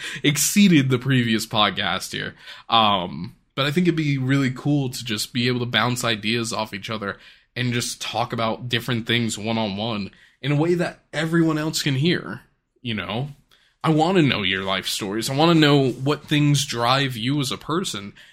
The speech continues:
And I want, you know, as much of our community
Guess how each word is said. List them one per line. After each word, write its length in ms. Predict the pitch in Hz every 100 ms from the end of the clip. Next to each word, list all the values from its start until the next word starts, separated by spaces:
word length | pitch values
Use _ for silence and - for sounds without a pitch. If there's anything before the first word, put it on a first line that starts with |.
| _ -
And 140 | 156
I 60 | 151
want, 460 | 147 143 165 147 - _ -
you 180 | 156 139
know, 420 | 135 127 127 - _ _ _ _ -
as 160 | 147
much 260 | 151 156 165
of 300 | 147 131 127 -
our 180 | 135 151
community 760 | 151 147 143 160 135 120 120